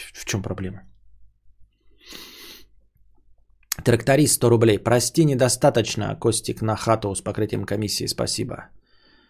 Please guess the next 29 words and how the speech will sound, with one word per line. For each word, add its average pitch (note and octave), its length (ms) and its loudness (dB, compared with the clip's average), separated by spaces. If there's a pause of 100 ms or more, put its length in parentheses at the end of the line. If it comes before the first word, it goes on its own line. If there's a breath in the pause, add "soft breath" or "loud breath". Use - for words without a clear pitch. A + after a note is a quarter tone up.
(340)
А, A#1 560 -2 (840)
э, A#2+ 160 2
бег-, B2+ 340 2
да, C#3+ 160 8
бегущая B2+ 360 4
трока A#2 280 2
еще G#2+ 200 2
есть. A2 180 0
На B2 140 6
хату D#3 280 4
пи-, A2+ 240 0
пятьсот A#2+ 320 2
рублей. A#2 440 4 (240)
Еще C3 500 4 (560)
чуть A#2 240 4
продлим. G#2+ 420 2
Спасибо. - 540 -4 (1300 loud breath)
Андрей B2+ 340 6
Гусь, D#3+ 240 6
сто - 140 2
пятьдесят - 300 0
рублей. A#2+ 380 0
С-, - 340 -8
хэштег - 480 2
хатон. B2+ 520 4
Смущение A#2+ 720 2
со A2 180 0
звуком A2 520 -2
хлопок. A2+ 800 0